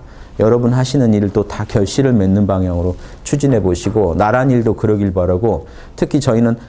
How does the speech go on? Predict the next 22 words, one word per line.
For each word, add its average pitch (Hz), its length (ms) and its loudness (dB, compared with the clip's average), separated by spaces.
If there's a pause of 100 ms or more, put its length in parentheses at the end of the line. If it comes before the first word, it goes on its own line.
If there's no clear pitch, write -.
학당 170 480 0
일을 113 440 2
진사오미에 151 880 2
맞춰서 101 720 -2 (340)
진사년간 160 760 2
유튜브 151 360 0
엄청 175 380 0
뿌려봤어요. 117 640 0 (500)
오미년에요. 123 840 2
실제로 165 680 0
그게 123 280 2
이제 110 140 0
각 - 240 -6
가정에 123 440 0
침투하는 127 560 -2
걸 101 140 2
봤습니다. 82 580 -2 (600)
그럼 139 180 4
이 131 100 4
신유년엔 175 580 4
뭘 139 160 4
기다리겠어요? 92 720 -2